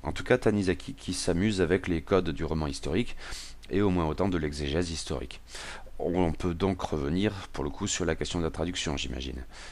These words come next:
Mais décidément, celle de Marc Mécréant me convient, car très élégante. Quoi qu'il en soit, la corrélation de ces divers documents a pour objectif de nous narrer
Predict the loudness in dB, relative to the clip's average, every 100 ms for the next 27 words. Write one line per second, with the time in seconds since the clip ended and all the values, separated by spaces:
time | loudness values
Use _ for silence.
0 | -8 2 4 4 0 -2 0 0 -2 0
1 | 0 0 0 0 0 0 0 -2 -2 0
2 | 0 -2 -4 -4 -2 -2 0 -2 -2 -4
3 | -4 -4 -6 -8 -10 -10 -10 -10 -12 -12
4 | -14 -14 -14 -16 -16 -2 0 2 2 2
5 | 6 6 8 6 6 6 6 6 4 4
6 | 2 2 4 2 2 0 0 -2 -2 2
7 | 4 4 2 0 0 0 -4 -2 -2 0
8 | 0 0 0 2 0